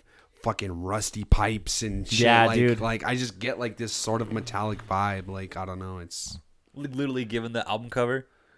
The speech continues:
Speaker 1: L-
Speaker 2: Yeah.
Speaker 1: That album cover matched with a lot of the lyrical themes on this album
Speaker 3: Yeah.
Speaker 1: makes so much fucking sense.
Speaker 2: Yeah, it just looks like this, like, vacant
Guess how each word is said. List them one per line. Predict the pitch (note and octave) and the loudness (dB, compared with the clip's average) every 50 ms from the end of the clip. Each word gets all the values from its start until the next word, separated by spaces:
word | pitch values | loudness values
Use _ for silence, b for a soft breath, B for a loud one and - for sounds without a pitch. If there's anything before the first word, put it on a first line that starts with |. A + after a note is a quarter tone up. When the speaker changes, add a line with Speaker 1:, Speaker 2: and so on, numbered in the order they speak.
| b b b b b b b b - | b b b b b b b b -4
Speaker 1:
L- | A#2+ B2+ B2+ - B B B B B B B B | -4 -4 -4 -6 B B B B B B B B
Speaker 2:
Yeah. | B2+ B2 C3+ D#3 F#3+ G#3 E3 A2 F#2 - - - - | 6 10 12 12 12 12 12 12 10 6 -4 -8 0
Speaker 1:
That | - C3 C#3 B2 | 2 4 8 12
album | C#3+ D#3 E3 D#3 F3 F3+ | 12 12 12 12 10 6
cover | - F3+ F#3 F#3 D#3 F3+ F#3+ F#3+ F#3+ F#3+ F#3+ F#3+ F3+ - | 6 10 10 10 12 12 12 12 12 12 12 12 10 10
matched | A#2+ B2+ C3 B2+ B2 A#2+ A#2+ B2 B2+ C3+ D3 D#3+ F#3+ F#3+ - - - - - | 6 4 2 2 2 0 0 2 6 8 10 10 10 8 4 -2 -6 -4 0
with | - C3+ B2 A#2+ C3 C3 B2+ B2 B2 - - | 0 2 4 4 6 6 6 4 2 -2 -2
a | A#2+ | -2
lot | A#2+ A2+ A2 A2 A#2 B2 | 0 2 2 4 4 4
of | C3+ C3 | 4 4
the | B2 B2+ | 2 2
lyrical | A#2 A2+ A2+ A#2 A#2+ B2 A#2+ - B2 | 2 4 4 4 2 2 0 -2 -4
themes | A2+ - - G#2 G2 A2 A#2 A#2 | -4 -4 -6 -6 -4 -4 -6 -6
on | B2+ C3 C3+ | -4 -4 -4
this | C#3 C3+ - B2+ | -4 -4 -4 -4
album | B2 C#3+ C#3 C3+ D3 C#3+ D3+ D3 | -4 -6 -4 -2 -2 0 2 0
Speaker 3:
Yeah. | C#3 A2+ A#2 A2+ G2 F2 | 0 0 0 0 0 -2
Speaker 1:
makes | - - - | -2 -4 -4
so | - - - - A#2 A2 A2 | -4 -4 -4 -2 -2 -2 -2
much | G#2+ G2+ G2 F#2 - | -2 -4 -6 -8 -8
fucking | - F#2+ F#2 - G2 F#2 | -8 -10 -8 -8 -10 -10
sense. | - - F2 F2 F2 - - - - - | -8 -8 -10 -10 -12 -12 -14 -14 -6 0
Speaker 2:
Yeah, | C#3 E3 D#3 B2 | 4 4 6 4
it | A#2+ | 4
just | A#2 C#3 C3+ - | 2 0 -2 2
looks | D#3 D3 - - | 0 0 2 2
like | E3 D3 - - | 0 0 2 2
this, | D3 C3+ - - - - - - - | 0 0 0 -2 -10 -20 -20 -6 -2
like, | A2+ A2 G2+ G2+ | 0 0 0 -2
vacant | G2 F#2+ F#2+ F#2+ - A2+ A2+ A2+ - - C3 B2+ B2 - | -8 -12 -10 0 4 4 4 4 4 2 2 2 2 -2